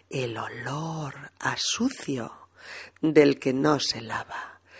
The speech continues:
ese desagradable olor de las personas que no son limpias,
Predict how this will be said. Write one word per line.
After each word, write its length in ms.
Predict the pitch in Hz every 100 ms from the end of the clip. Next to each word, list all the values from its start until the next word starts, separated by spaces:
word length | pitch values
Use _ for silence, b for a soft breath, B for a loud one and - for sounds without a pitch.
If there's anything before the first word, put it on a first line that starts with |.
| B B B -
ese 520 | 180 170 - 156 135
desagradable 840 | 139 - 127 127 123 170 196 165
olor 500 | 151 175 165 151 214 B B B B
de 340 | - 151 143 -
las 220 | - -
personas 800 | - - - 220 202 269 - - _
que 220 | - 151 139
no 200 | 170 190
son 300 | - 127 123
limpias, 720 | 175 190 151 120 - -